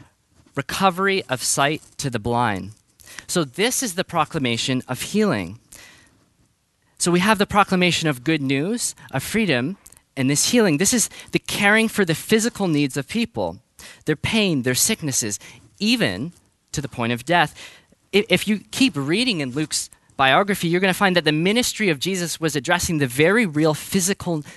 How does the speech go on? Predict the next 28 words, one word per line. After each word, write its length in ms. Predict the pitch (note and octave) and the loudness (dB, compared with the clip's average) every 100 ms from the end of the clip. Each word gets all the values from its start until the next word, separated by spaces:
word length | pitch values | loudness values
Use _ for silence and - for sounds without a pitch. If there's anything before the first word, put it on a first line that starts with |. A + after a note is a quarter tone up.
| A#2 | -6
needs 440 | B2 D3+ D3+ C3 - - | -2 0 0 -4 -10 -14
of 140 | A2+ | -8
people, 340 | - F3+ B2 A2 | -2 -2 -2 -2
their 100 | B2+ | -2
pain, 460 | - F3 F3 E3 - - | -2 -2 -2 -2 -6 -8
their 100 | - | -4
sicknesses, 920 | B2 - F#3+ D#3 B2+ - F#2+ E2+ - - _ _ _ - - | 0 0 -2 -4 -4 -4 -4 -6 -10 -12 _ _ _ -20 -16
and 120 | - C3 | -12 -10
even 460 | - F#3 F3+ D#3+ C#3+ _ _ _ - | -6 -2 0 0 -2 _ _ _ -20
to 120 | - | -12
the 100 | C3 | -8
point 220 | D3+ C#3 | -2 -2
of 140 | B2+ A#2+ | -2 2
death. 280 | D3+ D3 | 2 0
Jesus 440 | C3 G3+ G3+ G#3+ - - | -4 0 2 0 -2 -4
goes 200 | E3+ E3+ | -2 0
around 220 | E3 D#3 | 2 2
healing 360 | D3 F3+ G#3 G3 | 2 2 4 2
the 80 | D3+ | 0
lame, 340 | D3+ E3+ F#3+ | 0 2 2
the 100 | E3 | 0
blind, 300 | C#3 D#3 D#3+ | 0 0 0
the 40 | D3+ | -4
paralytic, 540 | D3+ D3 C3+ C3+ B2 | -2 0 0 -2 -2
even 240 | D3 C#3+ D3 | -4 -2 0
raising 340 | C#3 C3+ C3 | 0 0 -2
the 120 | A#2 | -2
dead. 280 | A2 C3+ G#2+ | 0 -2 -2